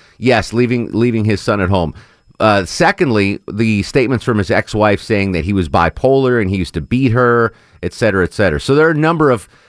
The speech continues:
of, uh, contributing, uh, evidence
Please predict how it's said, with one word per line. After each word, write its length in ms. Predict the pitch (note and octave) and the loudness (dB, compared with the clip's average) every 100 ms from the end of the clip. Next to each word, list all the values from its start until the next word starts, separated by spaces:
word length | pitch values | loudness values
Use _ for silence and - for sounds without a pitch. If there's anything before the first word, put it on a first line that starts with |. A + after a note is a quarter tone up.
| _ | _
of, 320 | G#2 G#2 - - _ C#2 | -2 -2 -4 -14 _ -2
uh, 160 | G#2 | 0
contributing, 1000 | F#2+ - G#2 - C#3 B2+ A#2 A2+ G#2 F#2+ - | -2 -4 -6 -2 0 2 2 0 -2 -6 -4
uh, 520 | F#2 F2 F2 F2 E2+ - | -2 0 0 -2 -4 -2
evidence 680 | A#2 A2+ B2 A2+ - - | 0 0 0 -2 -4 -10